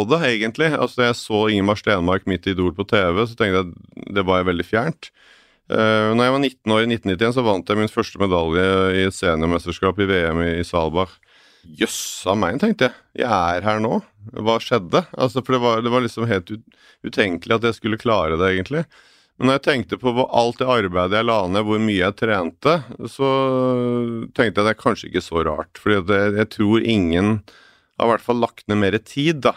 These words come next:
enn det jeg gjorde fram til alder nitten år på å bli god i alpint. Så har jeg, jeg har ikke noe genetisk spesielt bra kropp eller noe som helst. Det er korte bein og alt mulig rart. Men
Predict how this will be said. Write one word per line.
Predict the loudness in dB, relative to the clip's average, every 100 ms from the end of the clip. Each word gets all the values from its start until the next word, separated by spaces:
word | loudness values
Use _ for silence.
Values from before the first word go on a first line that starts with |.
| -2
enn | -2 0
det | 2 2
jeg | 2 0 0 0
gjorde | 0 0
fram | 0 -2 -2
til | -2
alder | 0 0 0
nitten | -2 -2 2
år | 2 0 -6 _ _ _
på | -4 -2
å | 0
bli | -2
god | 2 2
i |
alpint. | 2 -2 -6 -6 _ _ _ -6
Så | 0 0 -2 -10 _ _ _ -20 _ _ 0
har | 0
jeg, | 2 0
jeg |
har | 0 -2
ikke | -6
noe | -4
genetisk | -2 0 2 0 -2 -4 -6 -4 -10 -6
spesielt | -4 -2 0 2 2 0 -8 -8 0
bra | 2 2
kropp | -2 -2 -2 _ _ -2
eller | 2 2 2 2
noe | 0 -2 -4
som | -2
helst. | 0 -2 -4
Det | -4
er | -2
korte | -2 0
bein | 0 2 0
og | 0
alt | 2
mulig | 2 2 2
rart. | 0 -2 -2
Men | 0 0